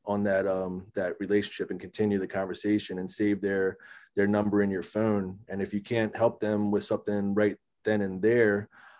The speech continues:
um, you'll let them know you'll be, you know, following up and keeping in touch and reaching out to them soon, and then actually, actually do that. You know what I mean? If it's, if it's worth it, if you're, um, you know, a realtor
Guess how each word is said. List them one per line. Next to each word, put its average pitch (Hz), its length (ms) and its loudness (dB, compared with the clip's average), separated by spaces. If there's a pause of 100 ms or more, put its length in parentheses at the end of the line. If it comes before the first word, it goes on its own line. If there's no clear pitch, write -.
(120)
um, 95 240 -2
you'll 104 140 4
let 104 160 2
them 104 160 -2
know 104 180 2
you'll 101 180 2
be, 101 460 -4
you 104 100 -4
know, 95 140 0
following 101 400 2
up 101 120 -2
and 101 80 -12
keeping 101 240 -4
in 95 100 -6
touch 104 300 -4
and 98 100 -6
reaching 101 240 -4
out 98 120 -2
to - 60 -14
them 98 140 -6
soon, 110 360 -2
and 104 100 0
then 107 120 2
actually, 107 580 2
actually 107 280 0
do 117 220 0
that. 95 220 2 (140)
You 110 100 -4
know 104 100 0
what 104 100 0
I 104 60 0
mean? 113 280 -2
If 104 140 0
it's, 104 240 -2
if 104 140 -6
it's - 200 -6
worth 110 220 2
it, 98 80 -4
if - 140 -4
you're, 117 380 4 (460)
um, 104 640 0 (1040)
you 110 80 -4
know, 104 360 2
a 104 80 -2
realtor 104 640 4